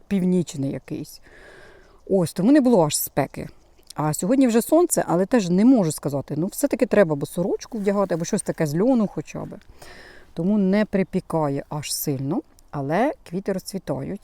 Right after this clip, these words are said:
І ось чомусь оця краса вже так швидко якось <laughs> обсипається, відквітла. Але і, м, давно не було дощу. І тим більше давно не було такого дуже щедрого дощу. Замульчоване воно, то замульчоване, але дійсно давно не було гарного поливу.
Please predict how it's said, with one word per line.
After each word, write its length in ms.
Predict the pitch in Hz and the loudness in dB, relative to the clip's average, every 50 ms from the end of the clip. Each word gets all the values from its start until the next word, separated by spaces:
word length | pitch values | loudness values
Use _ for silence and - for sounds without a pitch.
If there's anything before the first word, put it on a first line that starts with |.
| _ | _
І 140 | - 185 208 | -4 -2 -2
ось 280 | 185 160 190 185 - - | -2 -2 -2 -4 -6 -10
чомусь 360 | - - 151 151 185 190 - | -8 -4 -4 -2 -2 -4 -6
оця 180 | 151 - 175 | -8 -8 -8
краса 300 | 165 - 151 147 - - | -6 -6 -8 -6 -6 -6
вже 140 | 190 - 170 | -6 -6 -8
так 200 | 143 - 156 - | -8 -8 -10 -10
швидко 360 | - - 151 151 - _ - | -10 -12 -12 -12 -12 _ -10
якось 420 | 139 139 135 - - 151 - - - - 180 156 - - 123 - - _ - | -10 -10 -10 -10 -12 -14 -14 -14 -4 -2 -2 -2 2 0 0 0 0 _ -20
<laughs> 520 | - - - - - - - - - _ - | -20 -20 -20 -20 -20 -20 -20 -20 -20 _ -14
обсипається, 760 | 160 - - - 233 196 - 180 156 151 147 135 - 156 | -14 -12 -2 -2 -2 -2 0 0 0 0 -2 -4 -4 -6
відквітла. 600 | 156 190 - - - 196 180 151 - 143 135 - - - | -6 -6 -8 -8 -6 -6 -6 -6 -6 -6 -8 -8 -10 -10
Але 800 | _ - 160 151 156 160 180 214 233 233 233 233 233 233 226 - | _ -8 -6 -4 -4 -2 0 2 2 4 4 6 6 4 4 2
і, 400 | - 185 190 196 196 202 202 202 175 - - | 0 -2 -4 -2 -2 -2 -2 -4 -6 -6 -6
м, 200 | 170 165 170 165 | -6 -4 -2 -2
давно 200 | 170 180 220 226 | 0 0 0 0
не 100 | 214 196 | 0 0
було 200 | 165 180 185 180 | 0 -2 -2 -2
дощу. 460 | 170 180 165 - - - 269 262 208 214 - _ _ - - - - - - - - - - - _ _ _ - _ _ _ _ _ - - | -2 -4 -6 -6 -8 -8 -6 -6 -6 -8 -12 _ _ -20 -20 -20 -20 -20 -20 -20 -20 -20 -20 -20 _ _ _ -20 _ _ _ _ _ -10 -6
І 120 | 175 175 | -6 -2
тим 120 | - 196 | 0 0
більше 180 | 202 180 - 220 | 0 2 2 2
давно 220 | 170 190 190 202 | 2 4 2 4
не 100 | 208 202 | 2 2
було 140 | 170 185 190 | 2 2 0
такого 360 | 180 - - 185 175 170 151 | -2 -2 -4 -2 -2 0 -2
дуже 300 | 143 147 139 151 143 156 | -2 -4 -6 -6 -4 -6
щедрого 520 | 147 - - - 233 202 196 170 147 151 151 | -6 -4 0 0 2 2 2 0 0 -2 -2
дощу. 500 | 135 131 - - - - - - - 151 | -4 -6 -8 -10 -14 -14 -12 -12 -12 -10
Замульчоване 680 | - 147 147 151 156 151 - - 277 254 226 202 185 | -8 -6 -4 -4 -4 -6 0 2 2 4 4 4 2
воно, 220 | 165 156 160 160 160 | 2 0 0 -2 -4
то 80 | - | -4
замульчоване, 640 | - 147 139 139 143 - - - 214 233 185 143 143 - | -6 -6 -4 -4 -6 -8 -8 -10 -8 -6 -6 -6 -6 -6
але 200 | - 143 135 135 | -6 -6 -6 -6
дійсно 360 | 123 151 190 - - - 160 | -6 -6 -8 -6 -4 -4 -4
давно 340 | 151 143 156 151 143 147 156 | -4 -4 -4 -4 -4 -4 -4
не 120 | 160 156 | -6 -6
було 280 | 147 143 139 135 147 151 | -8 -10 -10 -10 -10 -10
гарного 480 | 151 139 139 147 156 156 156 131 156 - | -10 -8 -8 -8 -6 -6 -8 -8 -10 -10
поливу. 460 | - 185 190 180 151 127 - 160 185 | -8 -6 -4 -2 -2 -4 -4 -6 -8